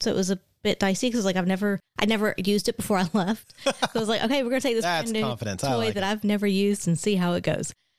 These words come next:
Speaker 1: Uh, but it was good. So it, it's just a basic insertable vibrator. It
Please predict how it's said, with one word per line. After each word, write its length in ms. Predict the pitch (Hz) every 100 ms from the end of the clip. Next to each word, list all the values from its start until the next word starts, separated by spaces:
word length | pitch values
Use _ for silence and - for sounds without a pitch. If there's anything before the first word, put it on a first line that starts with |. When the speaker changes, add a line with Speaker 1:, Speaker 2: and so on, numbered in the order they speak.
| _ - - -
Speaker 1:
Uh, 60 |
but 160 | 226 302
it 80 | -
was 120 | 311
good. 320 | 370 294 - -
So 240 | 262 233
it, 180 | 208 220
it's 320 | 269 262 -
just 320 | - 285 -
a 160 | 330 285 -
basic 880 | 240 233 - 262 240 _ - - -
insertable 800 | 240 226 233 226 214 214 214 202 -
vibrator. 720 | 202 214 214 180 156 190 214 -
It 160 | 202